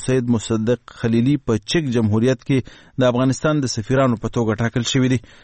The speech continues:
د بهرنیو چارو وزارت بیان زیاتوي چې د افغانستان نوي سفیران به له دې هیوادونو څخه د اعتماد لیکونو له ترلاسه کولو وروسته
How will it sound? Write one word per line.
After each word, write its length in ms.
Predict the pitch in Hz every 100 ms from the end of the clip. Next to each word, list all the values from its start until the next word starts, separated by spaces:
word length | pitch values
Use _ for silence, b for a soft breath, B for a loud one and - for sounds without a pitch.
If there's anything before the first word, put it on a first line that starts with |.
| B 139
د 100 | 147
بهرنیو 300 | 156 160 165
چارو 180 | 160 151
وزارت 320 | 143 147 143 139
بیان 200 | 143 139
زیاتوي 280 | 131 139 139
چې 80 | 139
د 140 | 123
افغانستان 440 | 117 120 - 135 131
نوي 140 | 131 -
سفیران 420 | 107 120 127 147 156
به 80 | 147
له 80 | 127
دې 180 | 113 110
هیوادونو 400 | 110 120 151 135
څخه 180 | 139 143 - b b b
د 140 | 135 135
اعتماد 420 | 147 156 160 135
لیکونو 320 | 131 180 170 131
له 60 | -
ترلاسه 600 | 120 117 - 127 117 120 120
کولو 260 | 135 120
وروسته 380 | 120 120 -